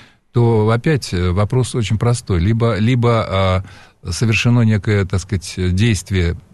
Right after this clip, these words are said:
И т-, напомню, что средства массовой информации не закрываются с первого раза. Вы это сами прекрасно знаете, Юра, да?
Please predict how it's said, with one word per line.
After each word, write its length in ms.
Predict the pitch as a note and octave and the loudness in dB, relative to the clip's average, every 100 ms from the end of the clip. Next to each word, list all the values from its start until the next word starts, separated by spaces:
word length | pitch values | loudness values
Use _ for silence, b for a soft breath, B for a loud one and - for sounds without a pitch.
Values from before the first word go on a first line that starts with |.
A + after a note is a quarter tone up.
| - | -16
И 80 | G#2 | -12
т-, 40 | G2+ - G2 | -12 -12 -4
напомню, 440 | G#2+ A2+ A#2+ F2 | -2 2 2 2
что 340 | D#2+ G2+ F#2+ E2+ B B B | 0 0 0 0 B B B
средства 480 | - C3 B2 G#2+ A2 | -6 0 0 0 0
массовой 320 | G2+ G#2+ B2 | 2 2 2
информации 760 | G#2 F#2+ A2+ D3 - G#2 G2 G2 | 2 2 2 0 0 0 0 2
не 140 | F#2+ | 2
закрываются 580 | G#2+ G#2 A2 A2 G#2 G2 | 2 2 2 2 2 -2
с 60 | - | -4
первого 320 | G#2 G2+ G#2 | 0 2 2
раза. 220 | F2+ D2+ | 0 0
Вы 80 | E2 | 0
это 160 | E2 | -2
сами 220 | - F2+ D2+ | -4 -4 -2
прекрасно 380 | D2+ - D#2+ E2 | -4 -6 -4 -2
знаете, 280 | D#2 D#2 - | -2 -4 -6
Юра, 120 | D2+ | -8
да? 200 | D2+ F#2+ | -4 -4